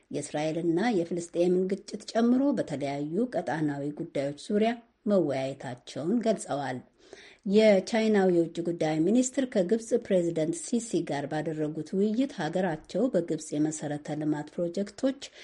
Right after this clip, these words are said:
መዋዕለ ነዋይ መመደቧን እንደምትቀጥል አውስተዋል። የውጭ ጉዳይ ሚኒስትሩ ሀገራቸው በተፈጥሮ ሀብት በከበረችው በአፍሪካ አህጉር ያላትን ተሳትፎ ለማጠናከር በታለመ ጉብኝታቸው ኢትዮጵያን፣ ጋቦንን፣ አንጎላንና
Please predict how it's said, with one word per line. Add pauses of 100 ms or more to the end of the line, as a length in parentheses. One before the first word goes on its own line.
(240)
መዋዕለ
ነዋይ
መመደቧን
እንደምትቀጥል
አውስተዋል። (480)
የውጭ
ጉዳይ
ሚኒስትሩ (140)
ሀገራቸው
በተፈጥሮ
ሀብት
በከበረችው
በአፍሪካ
አህጉር
ያላትን
ተሳትፎ
ለማጠናከር
በታለመ (100)
ጉብኝታቸው (480)
ኢትዮጵያን፣
ጋቦንን፣ (160)
አንጎላንና